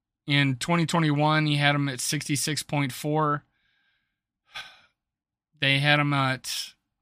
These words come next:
uh, forty-six point nine in twenty twenty. He redshirted, sixty-seven point six, two thousand nineteen, two thousand eighteen, sixty point three,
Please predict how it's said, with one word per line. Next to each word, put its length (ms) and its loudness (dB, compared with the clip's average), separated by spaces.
uh, 240 -2
forty-six 600 -2
point 320 -2
nine 300 0
in 140 -2
twenty 320 -4
twenty. 520 -4
He 80 -4
redshirted, 1000 0
sixty-seven 600 -4
point 320 -4
six, 680 -4
two 140 -2
thousand 240 2
nineteen, 460 0
two 160 -2
thousand 160 -2
eighteen, 400 -2
sixty 360 -4
point 300 -4
three, 420 -4